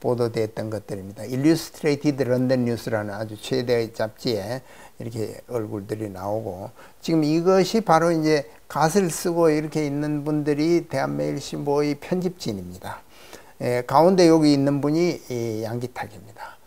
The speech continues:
그리고 이제 양기탁 선생은 또 이거 하-, 아까는 한복이지만은 양복을 입고 요 가운데 있는 분이 양기탁이고, 뒤에 있는 사람들은 뭐 누군지는 잘 모릅니다. 그리고 이제, 에, 왜,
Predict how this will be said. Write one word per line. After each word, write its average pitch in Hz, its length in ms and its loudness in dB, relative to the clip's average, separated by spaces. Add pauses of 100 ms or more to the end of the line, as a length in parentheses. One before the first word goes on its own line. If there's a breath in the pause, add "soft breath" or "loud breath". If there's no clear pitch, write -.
(420 soft breath)
그리고 160 320 2
이제 143 280 2
양기탁 156 840 0
선생은 147 580 0
또 143 140 4
이거 131 220 2
하-, 135 260 -2 (260)
아까는 131 380 0
한복이지만은 123 880 0 (240 soft breath)
양복을 160 440 4
입고 131 220 0
요 123 140 2
가운데 123 340 0
있는 120 240 -2
분이 127 180 -2
양기탁이고, 107 880 -6 (320 loud breath)
뒤에 175 240 6
있는 151 520 2
사람들은 147 600 -2
뭐 127 160 -2
누군지는 131 560 -6
잘 107 160 -4
모릅니다. 101 640 -10 (640 loud breath)
그리고 160 380 4
이제, 165 420 6
에, 117 1040 4
왜, 147 340 -2